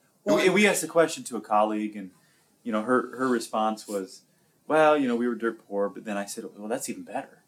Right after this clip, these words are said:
Speaker 2: Wh-
Speaker 1: Yeah.
Speaker 2: what do you do?"
Speaker 1: Yeah,
Speaker 2: She
Speaker 1: yeah,
Speaker 2: talked
Speaker 1: yeah.
Speaker 2: about, like, doing picnics on a Sunday afternoon.
Speaker 1: It's glorious.
Speaker 2: Huge, huge deal for their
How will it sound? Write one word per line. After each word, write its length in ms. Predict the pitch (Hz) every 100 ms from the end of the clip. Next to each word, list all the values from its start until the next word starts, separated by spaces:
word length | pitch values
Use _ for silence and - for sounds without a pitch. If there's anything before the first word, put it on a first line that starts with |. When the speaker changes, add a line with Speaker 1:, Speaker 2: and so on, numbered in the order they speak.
| _
Speaker 2:
Wh- 140 | 113 196
Speaker 1:
Yeah. 100 | 247
Speaker 2:
what 80 |
do 60 | 120
you 60 | 107
do?" 180 | 120
Speaker 1:
Yeah, 80 | 123
Speaker 2:
She 80 | 139
Speaker 1:
yeah, 60 | 127
Speaker 2:
talked 180 | 127 127
Speaker 1:
yeah. 60 |
Speaker 2:
about, 180 | 113 104
like, 160 | 107 110
doing 180 | 107 -
picnics 400 | 127 - 110 - 101
on 100 | 95
a 40 |
Sunday 300 | - 101 98
afternoon. 320 | 95 - 95
Speaker 1:
It's 120 | 92
glorious. 580 | - 165 247 330 - -
Speaker 2:
Huge, 300 | 208 - - _
huge 260 | _ 117 -
deal 140 | 117
for 140 | 95
their 120 | 104